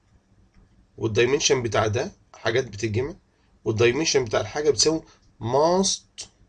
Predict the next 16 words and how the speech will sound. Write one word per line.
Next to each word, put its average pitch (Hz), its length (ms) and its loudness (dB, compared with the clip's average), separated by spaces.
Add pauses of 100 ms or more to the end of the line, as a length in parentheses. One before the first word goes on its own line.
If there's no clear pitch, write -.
(1040)
be 143 460 -10 (400)
equal. 104 360 -2 (560)
ده 113 120 2
مين 147 200 0
اللي 143 300 2
must - 120 -6
be - 260 -8
equal؟ 156 280 0 (360)
الدايمنشنز. 117 960 0 (300)
ليه؟ 135 500 0 (220)
لأن 117 220 -2
الحاجات 127 400 0
دي 139 320 -10 (120)
يا 135 220 2
إما 151 140 0
بجمعها 135 720 -4